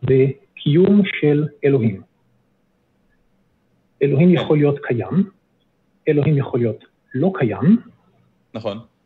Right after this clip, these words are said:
Speaker 1: ואדם יכול להיות לא החלטי בנוגע לקיום שלו.
Speaker 2: את-, אתה פה השתמשת בשתי
Speaker 1: וכמובן
Speaker 2: דברים
Speaker 1: יכול להיות
Speaker 2: שונים.
Speaker 1: לא מודע
Speaker 2: כן,
Speaker 1: לאפשרות
Speaker 2: השתמשת
Speaker 1: הקיום שלו.
Speaker 2: השתמשת בכמה דברים שונים. בשתי טענות הראשונות שלך
Speaker 1: נכון.
Speaker 2: נתת, נתת, אה, מידע על העולם.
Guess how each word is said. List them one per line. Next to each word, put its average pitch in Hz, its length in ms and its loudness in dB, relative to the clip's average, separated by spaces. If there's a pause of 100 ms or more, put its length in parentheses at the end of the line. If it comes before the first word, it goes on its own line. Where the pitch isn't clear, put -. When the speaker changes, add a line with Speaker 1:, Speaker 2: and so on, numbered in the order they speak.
Speaker 1:
ואדם 175 460 2
יכול 135 220 2
להיות 160 220 4
לא 160 180 4
החלטי 170 460 2
בנוגע 135 400 2
לקיום 175 460 0
שלו. 98 280 -6 (160)
Speaker 2:
את-, 110 60 -8 (160)
אתה 110 200 2 (200)
פה 143 160 2
השתמשת 143 240 4
בשתי 147 120 -2
Speaker 1:
וכמובן 131 260 0
Speaker 2:
דברים 139 220 2
Speaker 1:
יכול 139 80 0
להיות 135 160 2
Speaker 2:
שונים. 131 180 -2
Speaker 1:
לא 143 100 4
מודע 160 340 2 (400)
Speaker 2:
כן, 127 140 0
Speaker 1:
לאפשרות 120 360 0
Speaker 2:
השתמשת - 180 -4
Speaker 1:
הקיום 104 260 -8
שלו. 95 220 -16 (100)
Speaker 2:
השתמשת 139 360 -8
בכמה 151 360 -4
דברים 135 260 -4
שונים. 113 360 -8 (380)
בשתי 110 460 -4
טענות 147 260 -4
הראשונות 131 420 -6
שלך 107 120 -10
Speaker 1:
נכון. 143 260 -2
Speaker 2:
נתת, 113 300 -10 (640)
נתת, 120 380 -4
אה, 110 400 -2
מידע 107 840 -4
על 113 160 -6
העולם. 104 420 -4